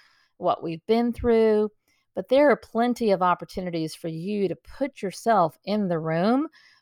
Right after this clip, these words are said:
maybe in a virtual format right now. But the point is, when did you do it and when did you fully do it? There are so many people that get on Zooms nowadays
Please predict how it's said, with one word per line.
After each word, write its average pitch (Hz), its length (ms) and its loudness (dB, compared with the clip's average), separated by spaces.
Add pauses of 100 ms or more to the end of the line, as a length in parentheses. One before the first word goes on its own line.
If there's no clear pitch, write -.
maybe 220 360 2
in 262 120 6
a 214 60 6
virtual 175 480 2
format 196 500 0
right 147 180 -4
now. 147 300 -10
But 156 140 -12
the 160 80 -10
point 254 420 0
is, 151 320 -2 (380)
when 262 260 0
did 392 200 0
you 202 140 2
do 180 260 4
it 294 220 4
and 196 160 -2
when 208 140 0
did 175 220 -6
you 165 100 -4
fully 165 640 0 (140)
do 160 180 -6
it? - 240 -14 (800)
There 220 100 0
are 214 40 0
so 247 260 -2
many 294 160 -2
people 220 320 -2
that 160 220 0
get 190 120 4
on 185 200 2
Zooms 196 500 -2
nowadays 156 960 -2